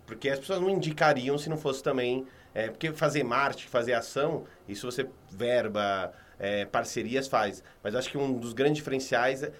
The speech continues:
é a sua insanidade, de um lado positivo, técnica, é, tá sempre buscando. Lembro uma vez eu, é, ele, ele é um cara que eu acompanho já há algum tempo,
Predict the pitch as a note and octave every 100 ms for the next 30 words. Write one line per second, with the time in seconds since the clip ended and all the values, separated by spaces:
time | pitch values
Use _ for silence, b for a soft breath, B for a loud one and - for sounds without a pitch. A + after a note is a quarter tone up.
0 | B - A2+ A#2 A#2+ B2 - C3+ C#3 C#3
1 | B2+ C3 C#3 - D3 C#3+ C3+ A#2 B2 C3+
2 | C3 D3+ D3 A#2 A#2+ A#2+ A#2+ A#2 G#2+ B2+
3 | A#2+ A2+ - A2+ B2 - - B B B
4 | - B2 - - D3+ D3+ D#3+ E3+ E3 -
5 | - A2 A2+ A2+ A2+ A2 A2 - B2 C#3+
6 | C#3+ C#3+ D3 - C3+ A#2+ A2+ - - G#2+
7 | B2+ C3 C3 B2+ B2 B2+ A#2 B2 E3 B
8 | B B - - A2 A2+ A#2 C3 A#2 A#2
9 | B2 B2 B2 B2 B2+ - B2+ - A#2+ B2
10 | D3 C3+ A2 A2 A2 A2 A2+ A2+ C3 D#3
11 | G3+